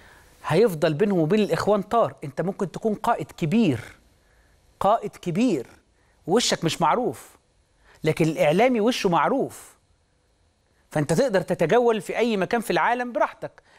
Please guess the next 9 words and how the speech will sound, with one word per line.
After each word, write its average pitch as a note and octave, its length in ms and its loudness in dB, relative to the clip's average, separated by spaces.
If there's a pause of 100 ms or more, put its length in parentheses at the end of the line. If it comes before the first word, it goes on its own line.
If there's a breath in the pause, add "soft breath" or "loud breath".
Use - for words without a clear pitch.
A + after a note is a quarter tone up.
(120)
بعد A#3 200 0
ما E3 80 -8
تطلع F3+ 280 -4
معاش D3+ 340 -4
تقعد E3 300 -4
بقى D3+ 180 0
أنت E3+ 180 -4
والأسرة C#3 440 -2
وبتاع، E3 320 -2